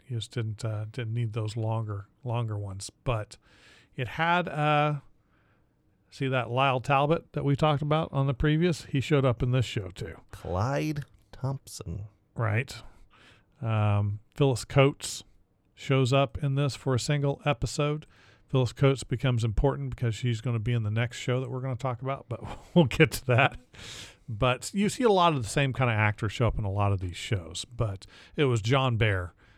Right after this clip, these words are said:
Speaker 1: that played Terry Lee, the, the, the main, the main, uh, character in this. And he's just kinda your standard all-American looking dude. Um, so not much to it.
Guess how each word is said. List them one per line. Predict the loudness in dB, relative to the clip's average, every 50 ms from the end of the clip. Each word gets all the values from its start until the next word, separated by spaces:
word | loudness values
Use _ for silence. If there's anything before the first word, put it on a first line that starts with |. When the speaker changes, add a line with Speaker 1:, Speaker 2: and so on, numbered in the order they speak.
| _ _ -2
Speaker 1:
that | -2 -2 0
played | 0 2 2 2 2 2
Terry | 4 4 6 6 4 4
Lee, | 2 0 0 -2
the, | -2 -4 -4 -4 -4 -6 -6 -6
the, | -6 -6 -6 -6 -8 -10 -12 -14 _ _ _ -20 -8 -4
the | -2 0
main, | 0 2 4 4 6 6 4 4 2 2 2 0 -2 -2 -6 _ _ _ _ _ _ _ _ _ _ _ -6
the | -4 -2
main, | 0 2 2 4 4 4 2 2 0 -2
uh, | -4 -4 -2 -2 -4 -6
character | -6 -2 2 2 2 2 0 -2 -6 -10 -10 -8 -6 -4
in | -4 -2
this. | -2 -4 -6 -8 -10 -10
And | -6 -4
he's | -4 -2 -4 -4
just | -6 -8 -8 -6
kinda | -4 -2 -2 0
your | -2 -2
standard | -4 -4 -4 -2 -2 0 0 0 -2 -2
all-American | -4 -4 -2 0 0 2 2 2 2 2 4 2 2 0 -2 -2 -2 -2 0 -2
looking | -2 -2 -2 -2 -2 0 0 0 -2 -2 -4 -6 -10 _ _ _ -4
dude. | 0 2 4 4 4 2 0 -4 -6 -10 -16 _ _ _ _ _ _ _ _ _ _ _ _ -4
Um, | -2 0 2 2 2 2 2 0 0 -2 -4 -6 -10 _ _ _ _ _ _ _ _ _ _ -16
so | -12 -8 -2 0 2 2 4 4 4 4 4 4 4 4 2 0 -2 -4 -8 _ _ _ _ _ _ _ _ -12 -12
not | -10 -8
much | -8 -8 -10 -10 -10 -8
to | -4 -4 -4 -4
it. | -6 -10